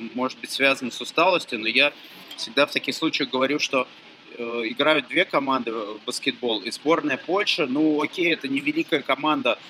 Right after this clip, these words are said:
но они в порядке, а для нашей сборной в её нынешнем состоянии любой соперник серьёзный. У поляков отличный американский тренер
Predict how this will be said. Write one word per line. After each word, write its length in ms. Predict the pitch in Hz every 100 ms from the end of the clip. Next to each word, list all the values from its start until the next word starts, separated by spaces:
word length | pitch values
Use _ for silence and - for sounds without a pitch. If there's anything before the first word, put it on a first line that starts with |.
| - -
но 440 | 127 143 143 135
они 380 | 135 147 160 151
в 100 | -
порядке, 640 | 143 135 165 190 - 123
а 180 | 113 117
для 480 | 113 127 117 113 117
нашей 320 | 143 - 131
сборной 400 | - 151 156 123
в 60 |
её 140 | 120 123
нынешнем 440 | 143 147 - 131
состоянии 500 | - - 123 131 135
любой 320 | 123 123 143
соперник 500 | - 123 - 120 104
серьёзный. 640 | - 117 113 113 104 90 - - -
У 440 | 131 147 143 135
поляков 480 | 127 135 139 175 135 -
отличный 680 | 123 135 143 - 131 113 117
американский 640 | 120 127 135 135 - -
тренер 420 | - 151 139 123